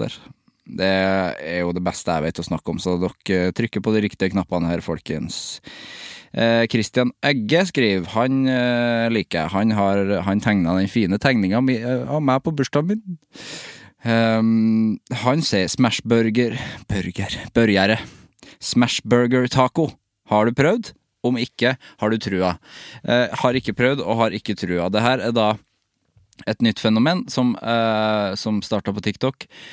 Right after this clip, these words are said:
Vil jeg tro, det er da du har en lefse.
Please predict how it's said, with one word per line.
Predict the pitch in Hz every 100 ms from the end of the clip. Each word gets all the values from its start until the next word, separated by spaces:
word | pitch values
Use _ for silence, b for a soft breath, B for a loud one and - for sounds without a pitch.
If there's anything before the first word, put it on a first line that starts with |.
| B B B -
Vil | 110 120 127
jeg | 123
tro, | 127 139 - _ _
det | 113 113
er | 107
da | 110 107
du | 110
har | 107 104
en | 101
lefse. | 113 - -